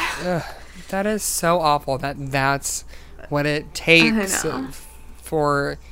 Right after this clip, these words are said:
Speaker 1: sometimes change, positive change to happen.
Speaker 2: Yeah. And, like, that, I mean, she, she tried so hard <laughs> to, like, get help.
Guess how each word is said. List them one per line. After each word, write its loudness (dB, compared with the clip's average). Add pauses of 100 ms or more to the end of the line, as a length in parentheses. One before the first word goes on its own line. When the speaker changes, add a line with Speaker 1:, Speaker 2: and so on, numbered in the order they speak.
(240)
Speaker 1:
sometimes 2
change, -2 (260)
positive 2
change -4
to 0
happen. -2 (220)
Speaker 2:
Yeah. -2 (240)
And, 0
like, 2 (1300)
that, 0
I -6
mean, -2
she, -2
she -2
tried 2
so 0
hard 6 (480)
<laughs> -16
to, 6
like, 4
get 4
help. 0